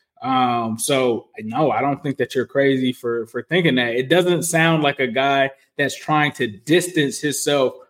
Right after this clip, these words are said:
from Jamar Chase. It seems like, "Nah, we in this together. We clicked up. We brothers, um, in business, and, and we're gonna do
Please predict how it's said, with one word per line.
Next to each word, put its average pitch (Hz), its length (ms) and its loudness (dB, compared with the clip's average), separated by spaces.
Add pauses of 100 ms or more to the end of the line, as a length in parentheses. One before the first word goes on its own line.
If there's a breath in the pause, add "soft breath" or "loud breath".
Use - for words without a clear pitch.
from 160 280 2
Jamar 135 400 0
Chase. 127 400 0
It 120 80 -4
seems 151 340 -2
like, 123 220 0
"Nah, 139 240 0
we 139 200 0
in 131 120 0
this 120 140 -4
together. 143 440 0
We 127 140 -4
clicked 131 340 -4
up. 131 200 0
We 117 100 -8
brothers, 147 540 0 (400 loud breath)
um, 127 260 -4
in 120 160 -6
business, 143 540 0
and, 120 340 -4
and 123 160 -6
we're 127 100 -2
gonna 131 260 0
do 139 420 2